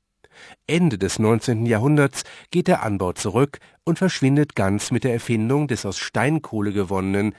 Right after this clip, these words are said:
synthetischen Alizarins. In der Provence begegnet man der Pflanze noch in verwildertem Zustand am Rand der Felder, auf denen sie früher angebaut wurde, und in benachbarten Hecken. Krapp ist auch als Heilpflanze von Interesse.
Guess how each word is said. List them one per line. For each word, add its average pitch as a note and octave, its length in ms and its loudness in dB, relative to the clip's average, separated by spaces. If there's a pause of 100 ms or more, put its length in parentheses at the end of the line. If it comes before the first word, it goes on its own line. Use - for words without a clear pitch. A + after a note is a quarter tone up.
(100)
synthetischen G#2 800 0
Alizarins. F2+ 840 -6 (920)
In G2 160 -10
der F#2+ 100 -4
Provence A2+ 540 2
begegnet G#2+ 480 0
man G#2 80 0
der F#2+ 120 0
Pflanze A2 440 -2
noch A2+ 240 0
in B2+ 160 -8
verwildertem A#2+ 600 0
Zustand G#2+ 600 -2 (240)
am C3 160 2
Rand F#2 280 -2
der F2 100 -4
Felder, G#2 460 2 (320)
auf C3 160 -2
denen F3 240 4
sie D#3 120 4
früher D#3+ 460 2
angebaut G#2 560 -2
wurde, F#2+ 320 0 (480)
und F3+ 220 4
in F#3 160 0
benachbarten A2+ 720 2
Hecken. A2+ 380 -2 (1120)
Krapp G#3 380 2
ist - 260 -2
auch C3+ 160 0
als F3 240 -2
Heilpflanze A2 680 0
von A2 160 -2
Interesse. A2 560 -2